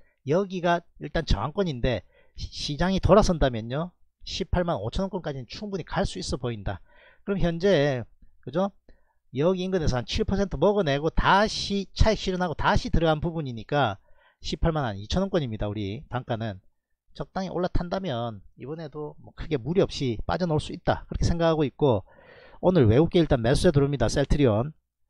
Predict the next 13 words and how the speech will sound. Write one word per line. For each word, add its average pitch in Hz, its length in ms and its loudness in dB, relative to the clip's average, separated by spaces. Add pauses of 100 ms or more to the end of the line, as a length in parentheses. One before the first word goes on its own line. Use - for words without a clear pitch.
(200)
셀트리온 160 400 0
헬스케어 - 480 2 (840)
매수세 127 580 4
들어옵니다. 135 640 2
셀트리온 175 480 -4
쪽이 117 640 -8
나쁘지 165 440 2
않아요. 131 460 4 (180)
셀트리온 170 440 0
제약도 156 360 -2
들어옵니다. 143 520 -4 (880)
바이오 175 360 2
쪽으로 135 640 -6